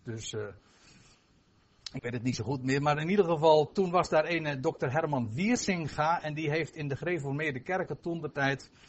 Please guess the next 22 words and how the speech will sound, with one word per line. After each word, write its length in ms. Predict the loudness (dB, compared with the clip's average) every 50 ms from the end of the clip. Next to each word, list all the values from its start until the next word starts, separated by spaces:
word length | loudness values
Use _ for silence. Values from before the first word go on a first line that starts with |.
| -20 _ -10
een 140 | -10 -8 -6
enorme 480 | -6 -4 -2 0 0 0 0 0 0
revolutie 800 | 2 2 0 -2 -2 -4 -2 -2 -2 -2 -4 -4 -6 -6 -6 -6
veroorzaakt. 760 | -8 -6 -4 0 2 2 2 2 0 0 2 2 0 -2 -4 -18 -20 -20 -20 -14 -6
Doordat 340 | -2 -2 0 0 0 0
hij 280 | 2 4 4 2 2 0
een, 240 | -2 -2 -2 -2 -2
eh, 120 | -4 -6 -10 -10 -10
een 340 | -8 -6 -6 -6 -8 -10 -6
proefschrift, 640 | -4 -4 -4 -4 -4 -4 -4 -4 -4 -6 -10 -16 -16 -14 -8 -4
doordat 240 | -2 0 0 0 0
hij 140 | 0 0
een 120 | 0 -2 -4
proefschrift 420 | -6 -6 -6 -6 -6 -8 -6 -4
had 180 | -4 -4 -4 -4
geschreven. 640 | -8 -10 -6 -2 -2 0 0 -2 -4 -4 -6 -6 -8 -14 -20 -20 -20 -20 -20 -20 -20 _ _
Verzoening 640 | -14 -8 -6 -4 -2 0 0 0 0 0 -2 -4 -6
in 160 | -6 -4 -4
de 120 | -4 -4
discussie, 640 | -4 -6 -6 -6 -8 -8 -6 -6 -6 -4 -4 -6 -6
geloof 360 | -2 -2 0 0 -2 -4 -8
ik. 220 | -12 -16 -18 -20